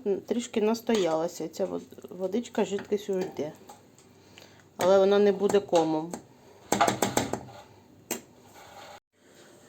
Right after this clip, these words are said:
Ось який у нас рис вийшов.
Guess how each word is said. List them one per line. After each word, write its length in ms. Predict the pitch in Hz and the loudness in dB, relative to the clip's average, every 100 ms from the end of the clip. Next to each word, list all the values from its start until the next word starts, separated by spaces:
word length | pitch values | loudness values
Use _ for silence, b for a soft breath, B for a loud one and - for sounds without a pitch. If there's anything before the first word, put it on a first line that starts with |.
| B B - - - | B B -20 -8 4
Ось 240 | 247 247 | 4 6
який 280 | 202 208 190 | 4 6 4
у 60 | |
нас 300 | 175 165 165 | 4 2 -2
рис 340 | 175 165 165 - | -2 -2 -2 0
вийшов. 520 | 180 233 - 269 302 | 2 2 0 -2 -4